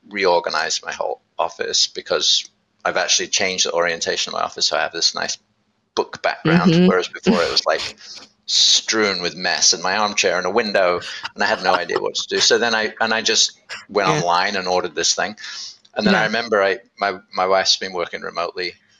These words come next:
Speaker 1: So I said, "Oh, I just want, can I do a test Zoom with you?"
Speaker 2: Yeah.
Speaker 1: And I said, "I just want, t-, tell me if there's any difference when I'm using the headset." And then she said,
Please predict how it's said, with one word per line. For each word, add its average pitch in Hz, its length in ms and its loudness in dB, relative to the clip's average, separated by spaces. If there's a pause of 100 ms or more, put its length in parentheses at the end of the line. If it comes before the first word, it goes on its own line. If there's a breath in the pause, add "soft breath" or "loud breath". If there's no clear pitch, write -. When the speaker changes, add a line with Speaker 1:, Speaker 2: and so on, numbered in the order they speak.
(340)
Speaker 1:
So - 180 2
I 98 60 4
said, 110 240 2
"Oh, 117 200 4
I 101 100 0
just 110 220 0
want, 120 220 -4
can 117 140 -4
I 117 200 0 (200)
do 110 140 0
a 101 40 0
test - 480 0
Zoom 151 300 -2
with 113 160 -6
you?" 101 340 -6 (600)
Speaker 2:
Yeah. 175 240 0 (280)
Speaker 1:
And 101 100 0
I 98 80 0
said, 110 200 2
"I 117 60 2
just 117 200 0
want, 120 200 -2 (180)
t-, - 160 -4 (220)
tell 180 240 0
me 165 80 2
if 139 100 0
there's 120 160 2
any 117 180 -2
difference 107 460 0
when 98 140 -2
I'm 98 120 -2
using 98 280 -2
the 92 80 -2
headset." 101 500 0 (800 soft breath)
And 131 100 0
then 123 300 -2
she - 240 0
said, - 380 2